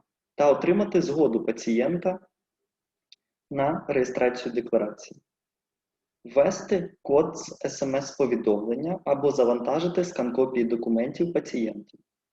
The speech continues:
Це залежить від методу автентифікації пацієнта. Та останнє, роздрукувати декларацію в двох екземплярах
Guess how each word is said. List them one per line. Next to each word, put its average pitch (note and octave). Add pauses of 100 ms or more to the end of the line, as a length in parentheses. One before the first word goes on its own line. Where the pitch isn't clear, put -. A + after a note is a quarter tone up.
Це F3+
залежить E3+
від C3
методу F3
автентифікації B2+
пацієнта. G#2+ (800)
Та C#3
останнє, D3 (300)
роздрукувати C#3+
декларацію B2+
в A2+
двох A#2
екземплярах A#2